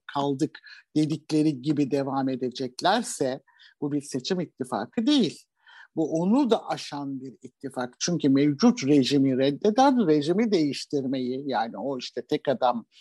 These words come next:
rejimini ya da, e, tek kişilik, e, tek kişiden oluşan cumhurbaşkanlığı hükümet sistemini değiştirmeyi hedefleyen ve bu konuda uzlaştıklarını iddia eden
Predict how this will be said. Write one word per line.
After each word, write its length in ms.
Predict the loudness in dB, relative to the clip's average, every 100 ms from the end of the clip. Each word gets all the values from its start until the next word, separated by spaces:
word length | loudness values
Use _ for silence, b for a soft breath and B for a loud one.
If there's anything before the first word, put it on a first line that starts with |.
| B B 2
rejimini 460 | 2 4 2 2
ya 180 | 0 0
da, 260 | -2 -4 -4 B B B -2
e, 40 | -2 -2
tek 220 | -6 -6 -10
kişilik, 760 | -10 -6 -4 -2 -4 -8 -8
e, 720 | -4 -2 0 0 0 -2 -4 -4
tek 200 | -6 -4
kişiden 440 | -8 -4 -2 -2
oluşan 500 | -2 -4 -6 -4 -6
cumhurbaşkanlığı 920 | -4 -6 -6 -8 -8 -8 -6 -4 -2 -2
hükümet 520 | -4 -4 -4 -4 -6
sistemini 680 | -12 -10 0 2 4 4 2 -2 B B B _
değiştirmeyi 920 | 4 6 4 2 2 4 4 6 6
hedefleyen 800 | 2 0 -2 -2 -2 0 2 2
ve 140 | 2 0
bu 120 | 0
konuda 340 | -2 0 0
uzlaştıklarını 840 | 0 0 -2 -4 -6 -4 -2 0 0
iddia 440 | -2 -2 -4 -4
eden 340 | -8 -12 -16